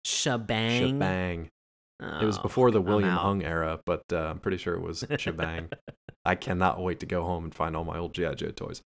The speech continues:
Speaker 2: But, um, I did not have any toys from this particular cartoon show, probably 'cause it only came out about twelve years ago, and I was not collecting
Speaker 1: <laughs>
Speaker 2: toys at that point. Did you ever watch this one?
Speaker 1: <laughs> I had no idea that this
Speaker 2: No.
Speaker 1: existed.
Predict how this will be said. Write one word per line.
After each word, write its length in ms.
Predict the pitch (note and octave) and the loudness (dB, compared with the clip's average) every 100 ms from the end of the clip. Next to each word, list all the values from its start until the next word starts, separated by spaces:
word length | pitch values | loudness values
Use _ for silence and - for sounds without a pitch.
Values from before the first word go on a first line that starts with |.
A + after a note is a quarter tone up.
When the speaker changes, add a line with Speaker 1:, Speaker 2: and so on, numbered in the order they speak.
| _ | _
Speaker 2:
But, 260 | - - - - - _ _ _ - | 0 0 -4 -14 -16 _ _ _ -8
um, 460 | F2 E2+ E2 D#2 - _ - | -4 -2 -2 -4 -8 _ -4
I 80 | A#2+ | 2
did 120 | D#3 | 6
not 140 | F3+ F#3 | 6 6
have 120 | F3 | 4
any 120 | D#3+ | 4
toys 260 | C#3+ D3+ C#3+ | 2 0 2
from 140 | C3+ | 0
this 140 | D3 - | 0 -4
particular 480 | - F2 D#2+ D2 - | -6 -4 -2 -4 -6
cartoon 320 | - - E2+ | -6 -4 -4
show, 140 | - - | -6 -4
probably 220 | - C3+ C#3+ | 2 4 6
'cause 160 | C3+ | 4
it 60 | C3+ | 4
only 140 | C3 | 4
came 160 | B2+ A2+ | 4 6
out 100 | A2 | 6
about 220 | G#2 G2+ | 6 2
twelve 260 | - A#2 G#2+ | 4 4 4
years 220 | A#2+ F#2+ | 2 2
ago, 180 | E2 D#2+ | 0 0
and 80 | E2+ | 0
I 60 | |
was 140 | E2+ F#2 | -2 -2
not 180 | C#2+ | -4
collecting 340 | - F#2+ F2+ F#2 | 0 0 2 0
Speaker 1:
<laughs> 0 | |
Speaker 2:
toys 300 | C3 B2 D#2+ | 2 2 0
at 60 | D#2 | -2
that 180 | E2 | -4
point. 260 | - - - _ _ _ _ _ | -4 -6 -6 _ _ _ _ _
Did 100 | A2 | 4
you 80 | D#3+ | 6
ever 140 | A3 | 8
watch 240 | F#3 G#3+ - | 6 4 2
this 180 | A3+ A#3 | 2 2
one? 160 | A3 - _ _ - | -2 -6 _ _ -20
Speaker 1:
<laughs> 420 | - _ _ _ D3 | -20 _ _ _ 2
I 100 | D#3 | 4
had 120 | D3+ | 6
no 120 | C3 | 4
idea 220 | A2+ G2+ | 4 2
that 140 | F#2 F2+ | -2 -6
this 180 | G2+ F#2 | -8 -4
Speaker 2:
No. 40 | |
Speaker 1:
existed. 580 | F2+ F2+ D#2+ F#2 F#2 | -2 -2 -2 -2 -4